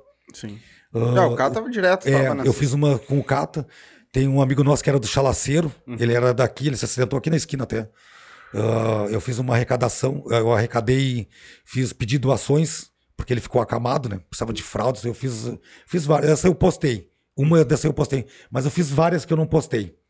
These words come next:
Speaker 2: Mesmo sem ter, eu também ajudei. E essa Cláudia, ela fez um evento que ela precisava, era muito caro o que ela precisava. E ela gastou do dinheiro dela, fez um coquetel lá
Speaker 1: Uhum.
Speaker 2: pras pessoas doarem. Olha aqui, eu tô com uma tampinha de pet.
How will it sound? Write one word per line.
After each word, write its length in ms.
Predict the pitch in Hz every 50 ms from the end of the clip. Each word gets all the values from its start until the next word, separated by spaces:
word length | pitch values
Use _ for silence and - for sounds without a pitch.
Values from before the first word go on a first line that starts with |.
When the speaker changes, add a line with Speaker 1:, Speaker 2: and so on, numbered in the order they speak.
| _ - _ - _ -
Speaker 2:
Mesmo 340 | 120 135 156 170 151 165
sem 220 | 156 - 160 151 131
ter, 180 | - - 143
eu 200 | 156 160 156 165
também 220 | 156 156 151 147 156
ajudei. 400 | 143 123 123 110 104 101 - - _ - - - - - - - - - - _ _
E 180 | 135 143 151 170
essa 240 | 196 180 - 196 185
Cláudia, 520 | - 151 151 156 180 208 170 170 156 117 95 - _ _ _ _ _ _ _ _ _ _ _ _ _ _
ela 180 | 147 160 165
fez 220 | 156 - 180 170 151
um 120 | 170 180
evento 400 | 185 175 127 113 156 180 185 - -
que 80 | 175
ela 100 | 170 170
precisava, 680 | 170 160 151 - 160 139 131 156 143 147 156 143 123 - - _ _ _ _ _ _ _ _ _ _
era 220 | 113 120 127 127
muito 280 | 120 123 143 160 - -
caro 300 | - - 127 120 135 123
o 40 |
que 80 | - -
ela 80 | 113 104
precisava. 560 | - 104 - - 110 92 101 104 107 - - _ _ _ _ - - _
E 60 | _ 117
ela 100 | 123 123
gastou 240 | 120 120 - 151
do 60 | 135 117
dinheiro 220 | 107 123 135 123
dela, 180 | 107 120 131 127
fez 220 | - 135 123 101
um 360 | 123 120 110 104 98 95 87 82 _ _ _ _ _ _ _ _ _ _
coquetel 520 | - 110 - - - - - 110 120 127
lá 220 | 117 101 107 117 - _ _ -
Speaker 1:
Uhum. 300 | 127 113 107 117 120 123
Speaker 2:
pras 160 | 120 107 -
pessoas 400 | - 120 104 - - 123 123 110
doarem. 380 | 101 117 117 98 95 92 90 - - - - - 101 92 - - - - _ _ _ _ _ _ _ _ _ _ _ _ -
Olha 140 | 104 107
aqui, 100 | 110 -
eu 40 | 143
tô 80 | - 120
com 80 | 120
uma 120 | 120 131 127
tampinha 420 | - 143 123 117 - 131 151 160
de 100 | 127 131
pet. 480 | - - 139 123 117 - - - -